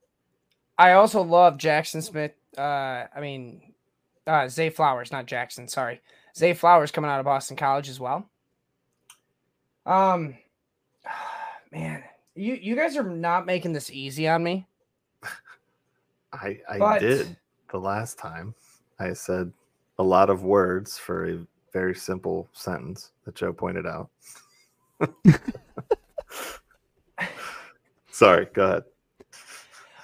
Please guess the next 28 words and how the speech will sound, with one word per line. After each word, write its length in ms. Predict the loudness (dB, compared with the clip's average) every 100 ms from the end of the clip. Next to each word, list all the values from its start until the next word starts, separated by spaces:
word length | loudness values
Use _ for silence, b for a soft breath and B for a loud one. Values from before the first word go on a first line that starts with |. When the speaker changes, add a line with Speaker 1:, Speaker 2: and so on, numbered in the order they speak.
| B
Speaker 1:
I, 300 | 8 10 10
um, 440 | 8 8 2 -2 _ -4
no, 200 | 2 4
you're 180 | 2
fine. 300 | 0 0 0 -2
You're 140 | -4
fine. 400 | -2 -2 -2 -6 -2
Um, 420 | 4 6 4 0
so 160 | -4 0
like 180 | 2 2
I 60 |
said, 240 | 0 0 -2
it 160 | -2
is 160 | -2 -2
a 80 | -2
little 160 | -2
bit 160 | -2 -4
subjective 560 | -8 -8 -8 -8 -14
here 160 | -12 -12
with 180 | -12 -16
me. 300 | -14 -14 -16 _ _ _ _ _ _ _ _
Now, 540 | -2 2 4 4 0 -6 _ _ _ -6
I'm 140 | -4
a 40 |
big 360 | -4 -4 -6 -6
Kellen 320 | -2 -2 0
Moore 260 | -4 -2 0
believer. 580 | 0 -2 -2 -2 -4